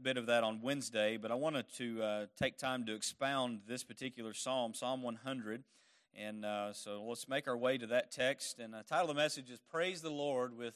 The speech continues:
Thanksgiving. Praise the Lord with thanksgiving. And so let's read our text now together. In verse number one,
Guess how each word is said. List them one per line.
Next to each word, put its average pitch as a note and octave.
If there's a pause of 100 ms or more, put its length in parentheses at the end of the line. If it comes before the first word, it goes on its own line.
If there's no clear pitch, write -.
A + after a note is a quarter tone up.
Thanksgiving. A2 (600)
Praise D#3+
the C#3+
Lord C3
with B2 (180)
thanksgiving. B2 (680)
And A#2
so C#3+
let's F3+
read F#3
our D#3
text D#3
now B2+
together. B2+ (160)
In A#2
verse C#3+
number B2+
one, A#2+